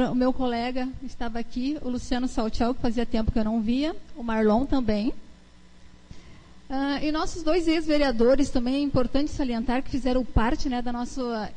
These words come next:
campanha, que foi o Maninho, que está aqui presente, e o André. Obrigada pela presença nessa noite.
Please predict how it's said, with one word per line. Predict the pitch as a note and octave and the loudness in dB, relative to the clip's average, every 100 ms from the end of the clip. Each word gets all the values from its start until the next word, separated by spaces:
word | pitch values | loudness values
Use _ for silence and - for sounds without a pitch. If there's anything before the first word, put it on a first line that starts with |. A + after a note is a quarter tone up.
| - | -6
campanha, | - B3 G#3 A3+ C#4 G4 F4 - - - - | -2 0 2 0 0 -8 -14 -20 -20 -20 -6
que | - | 0
foi | C4+ | 2
o | C4 | 2
Maninho, | B3 B3 A#3 C#4+ A4+ | 2 4 4 4 2
que | D4 | -2
está | - | 0
aqui | C4 C4 | 2 4
presente, | B3 A3+ A#3+ C4 D4 | 2 2 0 4 6
e | |
o | |
André. | C4+ C4+ B3 A3+ E4 - - | 6 4 4 4 2 -4 -4
Obrigada | B3 A3+ G3+ A3+ | -2 0 0 2
pela | C4 C4 | 2 2
presença | - B3 A3+ A#3+ - | 2 2 2 0 0
nessa | A3+ A3+ A#3+ | 0 2 2
noite. | A3+ C#4 F4 F#4 | 2 2 2 -2